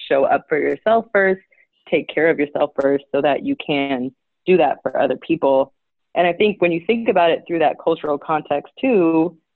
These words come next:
um, that's part of, I think, why it's important for people to define it for themselves, because, you know, growing up in the Ethiopian community,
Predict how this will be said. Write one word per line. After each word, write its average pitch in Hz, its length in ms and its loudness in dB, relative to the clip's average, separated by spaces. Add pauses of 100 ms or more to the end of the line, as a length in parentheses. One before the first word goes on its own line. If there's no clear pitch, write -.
um, 147 580 -2 (540)
that's 190 300 0
part 185 300 -2
of, 165 100 0
I 165 80 0
think, 160 280 -10
why 156 140 2
it's 156 160 -6
important 165 420 -6
for 151 120 -8
people 160 300 -4
to 139 220 4 (200)
define 156 340 -2
it - 140 -6
for 156 100 0
themselves, 147 640 2 (120)
because, 160 380 2 (580)
you 196 80 0
know, 160 80 2
growing 175 420 0
up 180 200 -2
in 165 100 -4
the 147 100 -2
Ethiopian 196 460 0
community, 147 680 -2